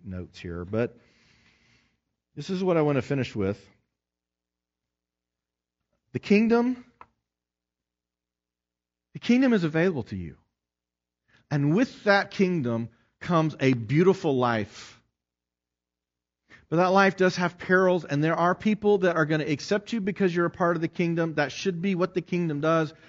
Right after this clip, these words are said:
But there are gonna be a group of people that are gonna reject you because of the kingdom, and it is not going to feel good. And so if this is a treasure amongst all your other treasures,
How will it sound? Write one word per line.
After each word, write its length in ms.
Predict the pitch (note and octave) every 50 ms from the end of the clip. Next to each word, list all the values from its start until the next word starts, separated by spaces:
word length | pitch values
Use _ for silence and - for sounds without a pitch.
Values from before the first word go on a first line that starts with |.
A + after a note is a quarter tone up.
| - - -
But 140 | - C3
there 140 | - E3+ D#3+
are 120 | - D3+ D3+
gonna 240 | C#3+ E3+ F3 F#3
be 240 | F3 D#3+ F3+ F3+ F3+
a 80 | - C#3+
group 240 | C3+ C#3+ D#3+ D#3 -
of 120 | D3+ -
people 220 | - E3 C#3+ D3
that 80 | C3+ C#3
are 20 |
gonna 240 | C3+ C#3 C#3 B2 A#2
reject 420 | A2+ A#2 A2 G#2+ D3 E3+ - - -
you 80 | C#3+
because 340 | B2+ C#3 C3+ - D3 B2+ A#2+
of 80 | A#2+ A2
the 80 | A2+
kingdom, 440 | A2+ - - C3+ B2+ B2+ A#2+ B2 -
and 140 | - A#2 B2
it 100 | C#3+ B2+
is 140 | C3+ B2 A2
not 400 | A#2+ A#2+ B2+ B2+ C3 C#3 - C#3
going 240 | C3 B2 B2+ B2+ B2
to 120 | - - A2
feel 300 | - - C3 A#2+ A#2 A2+
good. 420 | A2 A2+ A#2 A#2 A2 G2+ F#2+ F#2+ - - - - - - - - - -
And 120 | - C3 B2+
so 180 | - - C#3
if 100 | C3 B2+
this 180 | C3 F#3 G3 F#3+
is 160 | G#3+ F#3 D#3+ -
a 160 | C#3+ D#3 F3+
treasure 540 | F3 - - G#3 F#3+ G3 F#3 F3 F#3+ G3 - -
amongst 400 | C3 C#3 C#3+ D3+ D#3 - - - -
all 180 | - C3+ C#3+ D3+
your 240 | C#3+ C#3 C#3 - -
other 220 | D3+ D#3 E3+ F3
treasures, 560 | E3 - G3+ F3+ F3+ E3 F3+ F3+ F3 D#3+ -